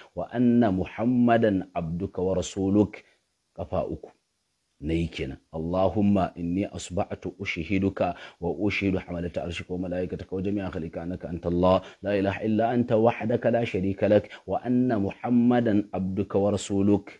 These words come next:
Kafa huɗu za ka yi. Manzo Allah sallallahu alaihi wasallama ya ce, "Dukkanin wanda ya karanta wannan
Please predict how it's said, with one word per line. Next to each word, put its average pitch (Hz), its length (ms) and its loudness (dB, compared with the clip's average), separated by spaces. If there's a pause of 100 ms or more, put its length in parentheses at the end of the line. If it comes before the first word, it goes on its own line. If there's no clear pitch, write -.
(120)
Kafa - 420 -6 (420)
huɗu 95 220 -6
za 90 240 2
ka - 140 -12
yi. - 100 -14 (520)
Manzo 78 260 -4
Allah 98 160 2
sallallahu 98 280 -4
alaihi 98 80 0
wasallama 92 240 0
ya 90 120 -2
ce, 71 220 -8 (100)
"Dukkanin 92 840 -2
wanda 95 500 0 (760)
ya 90 320 0
karanta 98 640 0
wannan 90 500 2